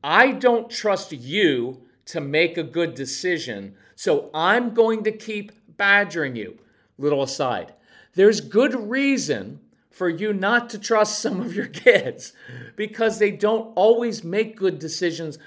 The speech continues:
but that's part of the process because they have to learn from it and they have to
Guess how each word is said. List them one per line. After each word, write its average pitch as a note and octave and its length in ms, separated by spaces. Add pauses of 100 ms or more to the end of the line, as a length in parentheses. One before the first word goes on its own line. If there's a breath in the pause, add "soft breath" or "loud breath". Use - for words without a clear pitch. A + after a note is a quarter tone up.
(260 loud breath)
but F#3+ 180
that's G3 240
part B3 420
of B3 80
the A#3+ 60
process G#3 580
because G3 340
they F#3+ 120
have F#3+ 240
to F#3+ 80
learn F3+ 340
from G3+ 240
it G3 160
and E3 100
they E3+ 120
have D#3+ 280
to - 160